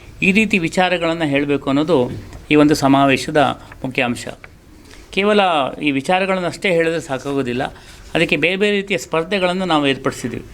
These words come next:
ಉದಾಹರಣೆಗೆ ಕ್ವಿಜ್ ಕಾಂಪಿಟೇಷನ್ ಇದೆ, ನಂತರದಲ್ಲಿ ಪೇಂಟಿಂಗ್ ಇದೆ,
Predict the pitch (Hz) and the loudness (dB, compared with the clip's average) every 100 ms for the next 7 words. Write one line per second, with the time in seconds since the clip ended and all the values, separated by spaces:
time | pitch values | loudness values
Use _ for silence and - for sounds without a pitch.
0 | - - - 151 170 175 170 160 135 160 | -20 -12 -2 2 2 2 0 -2 -2 -8
1 | 160 - 156 151 143 139 127 123 135 - | -6 -2 -2 0 -2 -2 0 0 -2 -6
2 | - - - - 135 156 160 180 170 175 | -18 -18 -18 -4 0 2 2 2 2 2
3 | 160 131 160 190 180 151 120 113 | 2 2 0 0 0 0 -2 -4